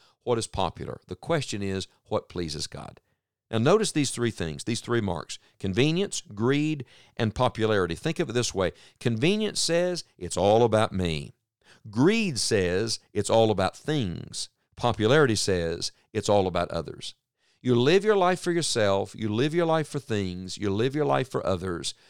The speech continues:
you're living your life for something that will not matter. And that's why Paul was trying to get this man to think about righteousness, temperance,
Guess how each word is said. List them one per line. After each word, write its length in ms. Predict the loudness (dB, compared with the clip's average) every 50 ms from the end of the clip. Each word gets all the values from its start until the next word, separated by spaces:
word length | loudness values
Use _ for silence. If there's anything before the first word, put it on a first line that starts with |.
| _ _ _
you're 220 | -4 0 2 4 4
living 400 | 4 4 4 2 2 -2 -2 -2
your 180 | 0 0 2
life 380 | 2 2 2 2 2 0 -4 -4
for 120 | -6 -6
something 460 | -4 -4 -4 -2 -4 -4 -4 -6 -4 -4
that 160 | -4 -4 -4
will 340 | -4 -2 0 0 0 0 -2
not 400 | -4 -2 -2 -2 -2 -2 -4 -6
matter. 520 | -6 -6 -6 -6 -6 -8 -12 -14 -16 -18 _ _ _ _ _ _ _ _ _ _ _
And 160 | -14 -8 -2
that's 280 | 0 0 2 0 -2 -2
why 280 | 0 2 2 2 0 -2
Paul 500 | -4 -2 0 2 4 4 2 0 0 -2
was 180 | -4 -4 -6
trying 400 | -6 -2 0 0 2 2 0 0 -2
to 40 |
get 220 | -2 -4 -4 -4 -2
this 160 | -4 -4 -4
man 180 | -2 -2 -2 -2
to 80 | -4
think 400 | -6 -6 -6 -6 -8 -10 -14 _ _ _ _ _ _ _ _ _ _ _ _ _
about 220 | -6 -4 -2 -2 -2
righteousness, 920 | -2 0 0 2 2 0 0 -2 -6 -8 -8 -8 -8 -8 -10 -10 -12 -14 _ _ _ _ _ _ _ _ _ _
temperance, 720 | -6 -2 -2 -2 -2 -4 -6 -6 -8 -6 -8 -8 -10 -10